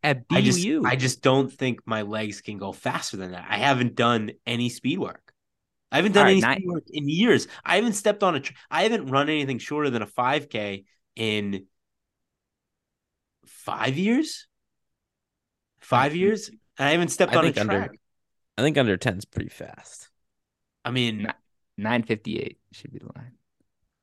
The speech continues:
Speaker 2: that's
Speaker 3: Nine
Speaker 2: two seconds under ten. What do you mean it should have been? <laughs> Like, hey, so is,
Speaker 3: I think we,
Speaker 2: make the
Speaker 3: I think
Speaker 2: line
Speaker 3: we need to
Speaker 2: ten?
Speaker 3: be like,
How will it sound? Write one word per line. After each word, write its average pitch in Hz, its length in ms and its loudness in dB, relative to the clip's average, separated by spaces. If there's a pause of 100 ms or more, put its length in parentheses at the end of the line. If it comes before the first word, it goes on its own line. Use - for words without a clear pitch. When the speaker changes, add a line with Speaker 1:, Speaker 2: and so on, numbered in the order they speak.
(140)
Speaker 2:
that's 110 280 0
Speaker 3:
Nine - 20 -8
Speaker 2:
two 247 220 6
seconds 262 460 6
under 170 200 4
ten. 170 220 4
What 233 80 4
do 269 60 4
you 277 80 2
mean 320 180 4
it 190 100 -2
should - 160 -2
have 214 80 0
been? - 500 -10
<laughs> - 20 -4
Like, 262 140 0
hey, - 300 -4 (1160)
so 185 120 -4
is, 170 140 -6
Speaker 3:
I 151 120 2
think 147 140 6
we, 131 120 4 (320)
Speaker 2:
make 190 160 -14
the 202 80 0
Speaker 3:
I 185 100 4
think 160 40 8
Speaker 2:
line - 100 8
Speaker 3:
we 139 80 8
need 123 80 6
to 113 60 6
Speaker 2:
ten? - 60 2
Speaker 3:
be 107 120 4
like, 90 320 -4